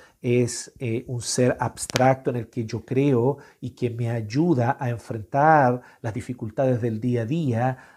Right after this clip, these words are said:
la idea de un ser superior, eh, no, no es eso, no es un, no es meramente un tema existencial. Dios es el Dios verdadero,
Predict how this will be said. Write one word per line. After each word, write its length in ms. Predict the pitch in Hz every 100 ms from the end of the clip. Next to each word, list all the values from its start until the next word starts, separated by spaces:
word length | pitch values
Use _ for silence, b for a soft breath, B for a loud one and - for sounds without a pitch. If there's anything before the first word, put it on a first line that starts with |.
| B
la 220 | 117 110
idea 800 | 110 113 120 165 175 135 113 123
de 140 | 113
un 100 | 120
ser 240 | 120 - 127
superior, 840 | - - - 113 147 123 117 131 - B B
eh, 260 | 139 107 101
no, 240 | 104 131 110 -
no 120 | 110
es 160 | 123 -
eso, 260 | 131 - 104
no 100 | 123
es 80 | 127
un, 260 | 139 123
no 100 | 123
es 80 | 135
meramente 360 | 139 131 131 131
un 100 | -
tema 160 | 131
existencial. 960 | 127 - 120 104 92 - 120 139 131 90 b b b b b b _ -
Dios 300 | 131 151 -
es 180 | - -
el 140 | 107
Dios 180 | 123 117
verdadero, 760 | 117 95 92 98 139 127 92